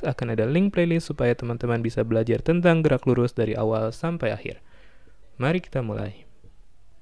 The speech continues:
Setelah kita pelajari konsep-konsep pada gerak lurus berubah beraturan, atau yang biasa disebut juga dengan gerak dengan percepatan tetap, yang biasanya kita tinjau contoh-contoh geraknya dalam arah horizontal atau sumbu X,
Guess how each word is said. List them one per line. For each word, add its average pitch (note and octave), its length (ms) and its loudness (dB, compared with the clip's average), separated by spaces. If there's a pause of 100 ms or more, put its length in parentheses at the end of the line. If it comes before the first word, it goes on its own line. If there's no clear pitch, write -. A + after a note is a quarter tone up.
(960)
Setelah - 240 2
kita A#2+ 240 4
pelajari A#2+ 400 6
konsep-konsep F#3 720 4
pada D3 160 8
gerak C#3 320 4
lurus C3+ 240 4
berubah C3 240 6
beraturan, C#3 800 4
atau A#2 240 4
yang A2+ 240 4
biasa F3 320 4
disebut C#3 400 2
juga B2 160 4
dengan A#2+ 400 4
gerak F3 240 4
dengan A#2 240 2
percepatan A2+ 560 -2
tetap, G3 400 4 (640)
yang A2+ 240 4
biasanya A2+ 640 2
kita A2 240 -2
tinjau A2+ 400 4
contoh-contoh C#3 560 0
geraknya B2 400 0
dalam A2 240 0
arah A2 240 -2
horizontal D3 560 4
atau G#2+ 240 0
sumbu C#3+ 240 -2
X, - 400 0